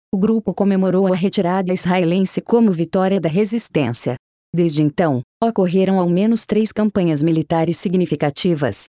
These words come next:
em dois mil e seis, dois mil e nove e dois mil e onze.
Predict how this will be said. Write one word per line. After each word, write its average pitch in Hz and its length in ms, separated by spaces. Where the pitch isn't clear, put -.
em 196 140
dois 185 260
mil 196 160
e 190 60
seis, 180 460
dois 208 300
mil 170 180
e 202 80
nove 151 340
e - 20
dois 170 260
mil 175 200
e 202 60
onze. 147 420